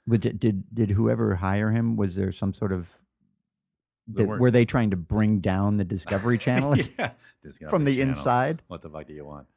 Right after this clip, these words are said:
Speaker 1: <laughs>
Speaker 2: I have a very distinct memory. He and I and Dave Juskow, who I don't know if you know
Speaker 1: Yeah. Oh,
Speaker 2: him.
Speaker 1: do, i-, if I know Dave Juskow?
Speaker 2: Yeah, I,
Speaker 1: Yeah,
Speaker 2: I,
Speaker 1: of course
Speaker 2: I'm,
Speaker 1: I do,
Speaker 2: I
Speaker 1: yeah.
Speaker 2: fi-, kind of assume everybody knows Dave Juskow,
Speaker 1: Yeah.
Speaker 2: but on the other hand, I'm never sure.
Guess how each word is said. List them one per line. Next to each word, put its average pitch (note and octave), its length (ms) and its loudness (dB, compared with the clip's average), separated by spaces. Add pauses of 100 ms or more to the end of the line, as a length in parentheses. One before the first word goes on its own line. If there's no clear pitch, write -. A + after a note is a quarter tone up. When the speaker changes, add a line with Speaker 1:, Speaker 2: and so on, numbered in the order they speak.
Speaker 1:
<laughs> C#3 100 0 (1300)
Speaker 2:
I G2 220 -6
have G#2 240 -4
a F#2 80 -6
very G#2+ 340 -6
distinct A2 420 -12
memory. F2 520 -10
He C#3 440 -10 (500)
and F2 240 -14 (100)
I F2 280 -12 (100)
and D#2 160 -16
Dave E2 180 -8
Juskow, D#2+ 560 -12
who D2 120 -18
I C#2+ 40 -16
don't - 20 -20
know C#2 220 -20
if - 160 -20
you - 60 -20
know A#2 120 -4
Speaker 1:
Yeah. B2+ 280 -2
Oh, C3 80 4
Speaker 2:
him. B2+ 180 -4 (100)
Speaker 1:
do, A#2+ 240 2
i-, - 40 -2 (120)
if A#2 200 -2
I G#2+ 100 2
know G#2+ 180 4
Dave A#2+ 200 -2
Juskow? - 340 -4
Speaker 2:
Yeah, D2+ 180 -4
I, C#2+ 180 -12
Speaker 1:
Yeah, G3+ 160 0
Speaker 2:
I, - 20 -4
Speaker 1:
of G#2 100 -8
course E3 200 -2
Speaker 2:
I'm, F3 40 -2
Speaker 1:
I - 20 -2
do, A2 140 -4
Speaker 2:
I G#2+ 80 -2
Speaker 1:
yeah. G#2+ 140 -4
Speaker 2:
fi-, D#3 120 -8
kind C3+ 240 -6
of A#2+ 80 -4
assume A2 280 -6
everybody G2 420 -6
knows G2+ 200 -8
Dave G2 180 -8
Juskow, G2 180 -8
Speaker 1:
Yeah. C3 200 2
Speaker 2:
but F2+ 140 -4
on D#2+ 140 -8
the D#2 80 -6
other D2+ 120 -10
hand, D2 140 -12
I'm C#2 100 -16
never C#2 180 -16
sure. C#2 120 -20